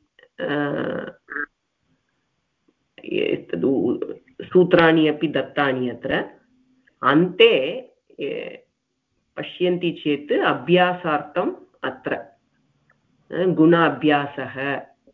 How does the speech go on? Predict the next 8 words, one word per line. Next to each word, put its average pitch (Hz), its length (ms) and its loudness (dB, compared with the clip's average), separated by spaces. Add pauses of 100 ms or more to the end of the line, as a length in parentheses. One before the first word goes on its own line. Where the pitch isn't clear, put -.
(160)
इति 175 320 -4
अत्र 156 460 0 (1500)
धातवः 139 720 0 (220)
दत्ताः। 123 580 -2 (1200)
हम्म? 180 240 4 (1600)
आ, - 300 2
द्वितीयस्तम्भे 175 960 4
तु 247 400 -4